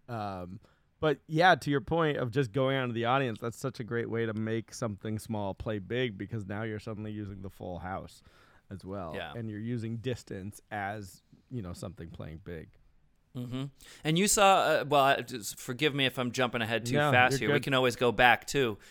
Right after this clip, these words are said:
Speaker 2: Um, you saw another show the next night, which I haven't seen yet.
Speaker 1: Yeah, it's, uh, it's a fantastic show,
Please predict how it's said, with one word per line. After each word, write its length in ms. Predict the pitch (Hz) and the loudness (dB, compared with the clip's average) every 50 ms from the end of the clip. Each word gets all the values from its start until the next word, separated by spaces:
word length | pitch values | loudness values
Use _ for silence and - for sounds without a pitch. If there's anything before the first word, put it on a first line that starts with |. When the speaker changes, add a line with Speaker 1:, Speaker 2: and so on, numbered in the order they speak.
| - - - - | -20 -20 -12 0
Speaker 2:
Um, 600 | - 131 131 127 123 120 117 107 107 104 98 98 - _ - | 4 6 8 8 8 6 4 2 -2 -6 -8 -10 -14 _ -6
you 180 | 123 127 139 | -4 -2 0
saw 220 | 131 - 156 143 139 | 2 6 8 8 8
another 280 | 131 135 143 147 143 | 8 8 6 6 4
show 200 | 131 - - 135 | 2 2 2 2
the 120 | 123 123 120 | 2 2 2
next 240 | 117 110 - - | 2 0 0 0
night, 120 | 127 117 101 | 0 0 0
which 140 | 107 104 123 | 0 2 2
I 120 | 113 127 | 4 8
haven't 280 | 147 180 180 165 175 143 | 8 8 8 8 4 0
seen 320 | - - 170 185 185 165 | 2 2 2 2 2 2
yet. 280 | 135 104 90 78 - - | 0 0 0 -2 -4 -6
Speaker 1:
Yeah, 560 | 120 131 147 170 180 202 220 208 170 131 - - - | -2 2 4 6 6 8 6 6 6 4 2 0 0
it's, 400 | 110 151 160 160 - - - - | 2 2 2 2 0 -6 -10 -4
uh, 360 | - 151 160 156 151 147 - - | 0 4 4 6 6 4 2 0
it's 140 | 147 - - | -4 -4 -4
a 80 | 147 139 | -6 -4
fantastic 680 | - - 151 151 135 - 156 156 165 147 - 156 131 | -2 -2 -2 -2 -2 0 0 0 0 0 -2 -6 -8
show, 640 | - - - 160 156 143 131 123 117 120 123 131 | -6 -2 2 4 6 6 6 4 2 2 0 -2